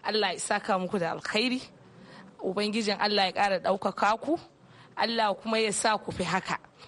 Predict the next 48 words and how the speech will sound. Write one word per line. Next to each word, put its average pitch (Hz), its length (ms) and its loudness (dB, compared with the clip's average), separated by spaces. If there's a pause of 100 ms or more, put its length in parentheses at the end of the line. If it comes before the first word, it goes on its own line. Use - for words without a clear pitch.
(280)
Mu 254 280 0
kuma 294 220 2
da 277 120 2
muke 262 380 2
nan 262 160 0
muke 254 240 -2
ƙoƙarin 233 540 -2
ya 220 240 2
za 247 260 2
mu 247 100 -4
yi 240 140 0
mu 247 140 -2
taimaka 233 560 0
ma 240 160 2
matanmu 214 420 2
na 214 140 2
Najeriya, 233 680 2 (460)
da 196 140 2
wanda 262 320 4
wasu 240 260 2
suka 247 260 0
sani 262 300 0
da 220 100 0
wanda 254 280 0
wasu 233 300 -2
ba 220 100 -2
su - 100 -4 (160)
sani 247 240 0
ba, 247 240 2 (300)
to 208 160 -2
muna 254 280 2
kira 240 320 0
da 196 120 -2
babban 180 340 -4
ma-, 233 420 0
murya 240 680 2
duk 339 260 -2
wata 330 240 0
mace 262 300 -2
ta 226 100 -6
san 240 180 -4
tana 254 300 0
da 185 180 -2
abin 220 220 -2
da 202 100 -2
za 190 220 2
ta 190 160 -4
bayar, 170 400 0